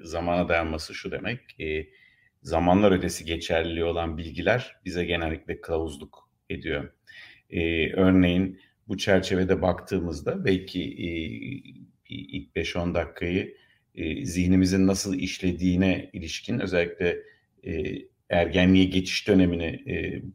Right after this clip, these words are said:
bugün önemseyerek konuşacağım. E, bununla ilgili belki beyin gelişim prensiplerini hatırlamak lazım.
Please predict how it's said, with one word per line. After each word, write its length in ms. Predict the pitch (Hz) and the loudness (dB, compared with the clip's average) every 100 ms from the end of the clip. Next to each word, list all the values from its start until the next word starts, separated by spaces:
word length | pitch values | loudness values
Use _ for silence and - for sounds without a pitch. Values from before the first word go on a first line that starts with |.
| _ | _
bugün 420 | 92 85 87 80 - | -16 -8 -6 -6 -6
önemseyerek 760 | 87 85 82 - 90 82 82 | -4 -4 -4 -4 -2 0 -2
konuşacağım. 720 | - 80 78 - 90 113 - - _ - - _ | -6 -8 -8 -8 -6 -4 -6 -12 _ -20 -20 _
E, 400 | 85 80 73 - 98 | -2 0 0 -4 -2
bununla 220 | 101 92 | 2 2
ilgili 400 | 90 98 98 - | 2 -2 -6 0
belki 300 | 92 87 95 | -2 0 2
beyin 220 | 98 95 | 4 4
gelişim 420 | 92 92 - 98 | 4 2 0 -4
prensiplerini 560 | 95 92 90 - 95 90 | 0 0 0 -2 0 0
hatırlamak 640 | 80 - 80 76 71 - | 0 -6 -6 -6 -8 -8
lazım. 320 | 76 - - | -10 -10 -18